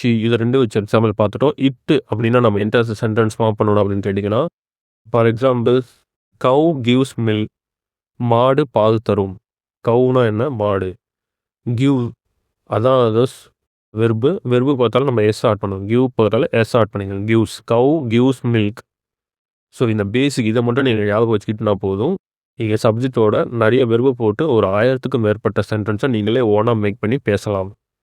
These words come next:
So, இந்த சிம்பிள் பிரசன்ட் டென்ஸை நீங்க ஓனாவே சென்டென்ஸ் மேக் பண்ணி எழுதுங்க, பேசுங்க. நீங்க டெய்லியும் பிராக்டிஸ் பண்ண பண்ண ரொம்பவே ஈஸியாயிரும். இது ரொம்பவே ஈஸியான ஒரு பார்ட்டு தான்.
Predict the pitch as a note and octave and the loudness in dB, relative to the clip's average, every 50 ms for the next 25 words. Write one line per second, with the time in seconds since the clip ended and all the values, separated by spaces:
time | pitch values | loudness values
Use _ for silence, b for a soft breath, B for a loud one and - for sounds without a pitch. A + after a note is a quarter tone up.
0 | _ _ _ _ _ _ _ _ _ _ _ _ - - C3+ B2+ A#2+ - - B2 | _ _ _ _ _ _ _ _ _ _ _ _ -4 -2 0 0 0 -2 -2 -4
1 | C#3+ D3+ D#3 D#3+ C#3+ - - D3 D#3 - E3+ D3+ - B2 A#2 A2 C#3 B2 A2+ A2 | -2 0 0 0 -2 0 -2 -4 0 0 -2 0 0 -2 0 0 0 0 0 0
2 | G#2 G2+ F#2 - C3 B2+ B2 A#2+ A2 G#2 G#2 A2 A#2 B2+ B2+ B2+ B2+ B2+ B2+ - | -2 -2 0 0 0 0 0 0 0 0 2 2 2 2 2 2 2 2 0 0
3 | B2 A2 A2 - A#2+ A2+ - A#2 A2 G#2 G2 - A2 G#2 G#2+ A#2 B2+ B2+ - A#2 | -2 -6 -4 -4 -6 -6 -4 -2 -2 -4 -2 -2 -2 -2 0 0 -2 -2 0 2
4 | A#2 A#2+ B2 A#2+ A#2+ A2 G#2+ A#2+ A2+ - A#2 G#2+ G2+ - A2+ G2+ G#2 A2 B2+ D#3 | 2 2 2 2 0 0 0 0 -2 0 -2 -2 -2 -2 -4 -2 -2 -2 -2 -2
5 | - - _ _ _ _ _ _ _ _ - A#2+ A2+ A2+ A2 G#2+ A2+ B2 C3 C#3 | -4 -10 _ _ _ _ _ _ _ _ -8 -6 -4 -4 -2 0 2 2 2 2
6 | D3 C3 - A2+ A#2 A2+ - C3 - - - A#2 A2 A#2+ A2 G#2+ A#2 A#2+ B2+ A2+ | 0 0 -2 -2 -2 0 -2 -4 -4 -2 -4 -2 0 0 -2 0 0 0 0 0
7 | G#2+ G#2+ A2+ A#2+ B2 B2 B2+ A#2+ F#2 G#2 A#2+ C3 C3+ B2+ B2 C3 C3 A#2 G#2 F#2+ | 0 0 0 -2 0 2 2 0 0 0 0 0 0 0 -2 -2 0 0 2 0
8 | G#2 A2+ B2+ D#3 - - A#2 A2+ A2+ A#2+ B2 C3 C3+ C#3 C#3 A#2 A#2 B2 B2 A#2+ | 0 0 -2 -4 -4 -2 0 0 0 0 0 0 0 0 0 0 2 0 0 0
9 | A#2+ B2 A#2+ A#2+ A#2 A2 G#2 G2+ G2 - _ _ _ _ _ _ _ _ _ _ | 0 0 2 2 2 2 2 0 -2 -4 _ _ _ _ _ _ _ _ _ _
10 | _ _ - A#2 A2+ A2 G#2+ - B2 G#2 A2 B2 D#3 | _ _ -2 0 0 0 -2 -2 -2 0 0 -2 -2